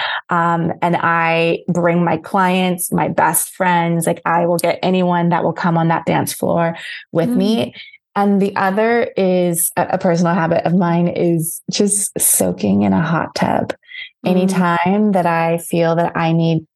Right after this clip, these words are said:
Speaker 1: that's a very restful way of getting back into my body so I can feel the sensations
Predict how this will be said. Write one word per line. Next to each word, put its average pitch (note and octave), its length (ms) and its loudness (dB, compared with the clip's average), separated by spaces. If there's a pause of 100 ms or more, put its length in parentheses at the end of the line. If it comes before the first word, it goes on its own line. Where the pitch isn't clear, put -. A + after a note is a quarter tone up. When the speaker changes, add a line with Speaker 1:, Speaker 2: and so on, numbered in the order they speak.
Speaker 1:
that's E3+ 500 0
a E3 140 0
very E3+ 260 0
restful F3 580 0
way G3 220 2
of G3 120 -2
getting F#3 260 2
back E3 260 -4
into E3+ 260 0
my E3 140 2
body - 460 -2
so - 120 0
I E3+ 60 0
can E3 160 -2
feel E3+ 160 -2
the E3+ 80 -4
sensations E3+ 840 0